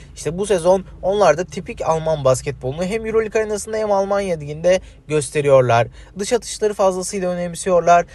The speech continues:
Zaman zaman beş şutörlü oyunda kalıyorlar. Paris Basket de F-, Panathinaikos karşısında kazanmıştı ve bu maçın ardından Ergin Ataman, Panathinaikos baş antrenörü, "Böyle bir takım görmedim, beş saniyede gelip şut atıyorlar." demişti. Paris Basket çok tempolu oynuyor. Oyuncu kaliteleri tartışılır.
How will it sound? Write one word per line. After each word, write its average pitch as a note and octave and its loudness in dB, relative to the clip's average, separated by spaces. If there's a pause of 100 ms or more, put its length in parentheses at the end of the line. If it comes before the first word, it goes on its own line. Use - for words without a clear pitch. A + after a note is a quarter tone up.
(140)
Zaman F3+ 2
zaman G3 2
beş G3+ 2
şutörlü F3 -2
oyunda E3+ -4
kalıyorlar. B2+ 2 (280)
Paris F3 0
Basket G3 0
de D3 0 (360)
F-, C3 -10 (140)
Panathinaikos G3+ 0
karşısında G3 2
kazanmıştı G3+ -2
ve G3 4
bu F#3+ -8
maçın G#3 0
ardından G#3 0
Ergin F#3+ 4
Ataman, G3 0
Panathinaikos F3+ -4
baş F#3 -6
antrenörü, E3+ -6 (320)
"Böyle F3 -2
bir F3+ -6
takım F3+ -10
görmedim, G3+ -2
beş G#3+ 4
saniyede F#3+ 0
gelip G3 -4
şut - -12
atıyorlar." C#3 2
demişti. B2+ -4 (300)
Paris D#3+ 0
Basket C#3+ -2
çok - -8
tempolu E3 -2
oynuyor. C3+ -2
Oyuncu A3+ 0
kaliteleri F3 -2
tartışılır. B2+ -6